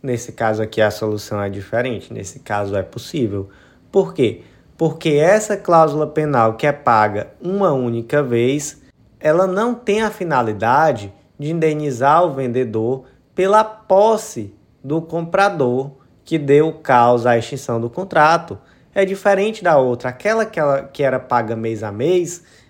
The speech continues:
ela estava sendo paga mês a mês exatamente porque, porque o comprador continuou na posse.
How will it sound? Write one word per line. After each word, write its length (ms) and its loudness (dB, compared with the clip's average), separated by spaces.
ela 180 -4
estava 480 0
sendo 380 -6
paga 400 -2
mês 240 -4
a 100 -6
mês 240 -4
exatamente 680 -4
porque, 680 0
porque 720 4
o 220 -2
comprador 880 0
continuou 680 4
na 140 2
posse. 680 2